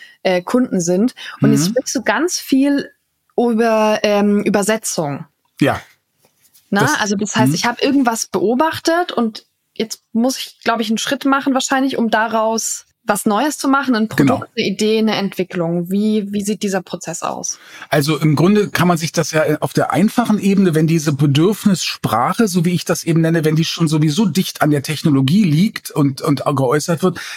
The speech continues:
Speaker 2: ist es ja leicht. Dann habe ich ja sozusagen schon das Vokabular. Dann kann ich ja sagen, so wie mit den Knöpfen von dem Auto.
Speaker 1: Mhm.
Speaker 2: Ja, da weiß ich ja, das ist ja schon technisch geäußert.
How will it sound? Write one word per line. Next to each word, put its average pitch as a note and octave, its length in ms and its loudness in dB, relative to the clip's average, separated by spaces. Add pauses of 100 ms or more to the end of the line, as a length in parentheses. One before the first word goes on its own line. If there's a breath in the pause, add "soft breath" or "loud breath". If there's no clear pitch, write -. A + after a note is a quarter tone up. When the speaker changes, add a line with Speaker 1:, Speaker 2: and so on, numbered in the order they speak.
Speaker 2:
ist D3+ 120 0
es E3 140 -6
ja F3 80 2
leicht. E3 400 0
Dann A2+ 100 2
habe E3 120 2
ich - 100 -2
ja D3 80 2
sozusagen C#3 340 -2
schon D#3 180 0
das C#3+ 200 -2
Vokabular. C3+ 800 2
Dann A#2+ 160 0
kann D3 120 0
ich D#3 100 0
ja D3+ 100 0
sagen, C#3+ 300 0 (260 loud breath)
so E3+ 140 4
wie F3 100 4
mit E3 140 4
den F3+ 100 2
Knöpfen G3+ 480 0
von C#3+ 160 2
dem C#3 120 2
Auto. D#3 380 0
Speaker 1:
Mhm. A3+ 220 0 (120)
Speaker 2:
Ja, C#3 60 0
da D3+ 100 2
weiß D#3 220 0
ich - 80 -10
ja, F#3 80 0
das D3 160 -4
ist - 140 -4
ja G3 80 0
schon - 180 -2
technisch G#3 400 0
geäußert. - 680 -2